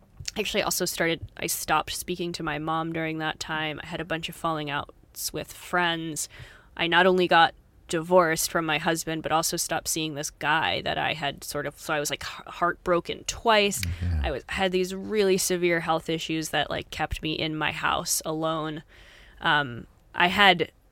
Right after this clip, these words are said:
Speaker 1: basically nobody, and I just spent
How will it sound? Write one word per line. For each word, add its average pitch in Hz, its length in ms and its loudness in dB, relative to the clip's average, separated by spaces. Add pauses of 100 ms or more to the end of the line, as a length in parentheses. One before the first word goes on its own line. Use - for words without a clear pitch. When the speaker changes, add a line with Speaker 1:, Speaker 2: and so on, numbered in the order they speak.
(480)
Speaker 1:
basically 175 520 0
nobody, 160 760 -2
and 160 180 -2
I 156 220 2
just 156 300 -4
spent - 640 -2